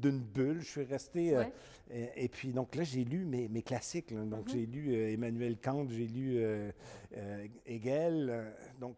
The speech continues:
Speaker 1: les prédécesseurs, euh, de, de Marx
Speaker 2: Ouais.
Speaker 1: pour,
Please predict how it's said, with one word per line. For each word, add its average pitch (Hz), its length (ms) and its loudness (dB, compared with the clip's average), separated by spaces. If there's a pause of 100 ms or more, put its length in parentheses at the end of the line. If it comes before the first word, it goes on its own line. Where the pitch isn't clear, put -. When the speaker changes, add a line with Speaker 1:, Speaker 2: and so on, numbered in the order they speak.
(140)
Speaker 1:
les 117 120 -4
prédécesseurs, 185 960 -2 (160)
euh, 123 200 2
de, 117 300 -2
de 117 120 -4
Marx 143 400 -6
Speaker 2:
Ouais. 202 160 0
Speaker 1:
pour, 247 320 4